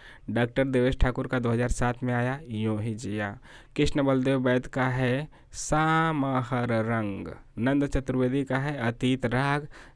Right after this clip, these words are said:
जाबिर हुसैन का है रेत पर खेमा। तोताराम सनाड्य का है भूतलेन की कथा। सौमित्रानंदन पंत का है साठ वर्ष एक रेखांकन,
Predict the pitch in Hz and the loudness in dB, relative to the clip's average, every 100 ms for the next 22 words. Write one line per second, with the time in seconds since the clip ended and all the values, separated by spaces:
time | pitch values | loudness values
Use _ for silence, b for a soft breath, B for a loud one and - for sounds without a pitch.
0 | 113 113 117 127 123 117 120 120 120 123 | -4 4 4 4 2 2 0 0 0 -2
1 | 117 110 113 - 120 120 117 117 127 127 | 0 0 0 -2 -4 -2 -2 0 -2 -4
2 | - 110 113 117 113 113 110 110 110 110 | -4 -4 0 0 -2 -2 -2 0 -2 -4
3 | 117 113 139 - B B B 101 110 113 | -2 -2 -4 -8 B B B -4 0 0
4 | 110 113 117 113 113 110 127 143 160 147 | 2 2 2 0 -2 -2 -2 -4 -4 -10
5 | - - - - - - - - - 160 | -20 -20 -20 -20 -20 -20 -20 -6 2 2
6 | 170 - - 160 127 131 135 135 139 147 | 2 2 2 4 4 2 0 0 0 0
7 | 131 123 120 120 120 120 - 120 117 117 | -2 -2 0 0 0 -2 -2 0 0 2
8 | 113 113 110 110 110 110 - 127 135 123 | 0 0 -2 -4 -2 -4 -2 -2 -2 -2
9 | 123 | -2